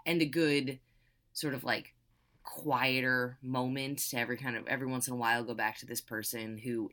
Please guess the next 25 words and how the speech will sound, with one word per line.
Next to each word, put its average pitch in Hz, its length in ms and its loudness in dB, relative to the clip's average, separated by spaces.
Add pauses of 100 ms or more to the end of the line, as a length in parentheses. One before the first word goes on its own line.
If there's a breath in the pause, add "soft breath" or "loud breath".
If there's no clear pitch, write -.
isn't 147 340 2
freaking 165 420 -2
out 160 360 0 (100)
'cause 127 240 0
she's 120 240 -2
not 117 180 -2
drinking, 143 500 -2
'cause 131 140 -8
she 117 100 -6
knows 107 160 -8
she's - 180 -10
pregnant, 127 640 -2
and, 98 220 -8 (420 loud breath)
you 147 140 -2
know, 123 160 -2
so 131 160 0
I 123 80 2
thought 123 220 -2
that 120 100 0
was 120 100 -4
kind 117 160 -6
of 107 100 -12
a 113 40 -10
good, 123 400 -4 (600 soft breath)
uh, 135 260 -2